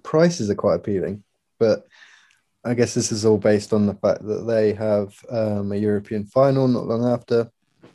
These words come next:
Um, but looking at the clean sheet percentages,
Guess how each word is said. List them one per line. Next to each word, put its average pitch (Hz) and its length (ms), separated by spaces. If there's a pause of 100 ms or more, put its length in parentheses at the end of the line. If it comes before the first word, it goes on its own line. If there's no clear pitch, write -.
(180)
Um, 107 720 (1300)
but 123 260
looking 165 460
at 117 240
the 120 380
clean 117 420
sheet - 720
percentages, 110 1120